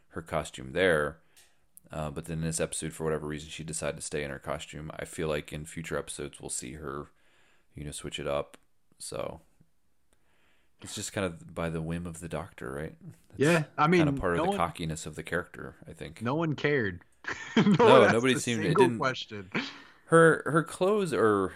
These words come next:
Speaker 1: generic enough, you know,
Speaker 2: Yeah.
Speaker 1: that I don't think that,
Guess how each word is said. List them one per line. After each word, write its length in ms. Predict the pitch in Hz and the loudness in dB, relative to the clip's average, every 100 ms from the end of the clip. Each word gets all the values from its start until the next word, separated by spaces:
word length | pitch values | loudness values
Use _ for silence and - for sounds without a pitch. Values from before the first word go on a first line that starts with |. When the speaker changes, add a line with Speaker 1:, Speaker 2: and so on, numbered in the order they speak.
| - - - 107 | -12 -20 -20 -10
Speaker 1:
generic 720 | 98 87 78 80 82 90 - | -6 -4 0 2 4 2 0
enough, 640 | 80 76 73 82 - - - - | -4 -2 -2 -4 -10 -18 -20 -14
you 120 | 92 90 | -8 -4
know, 280 | 87 85 - _ _ - | -2 -4 -8 _ _ -6
Speaker 2:
Yeah. 420 | 117 92 78 82 - | -4 -4 -6 -12 -6
Speaker 1:
that 160 | 82 | -2
I 60 | 80 | -2
don't 240 | 80 80 | -2 -6
think 260 | - 80 73 | -8 -10 -10
that, 300 | 78 - - | -8 -8 -10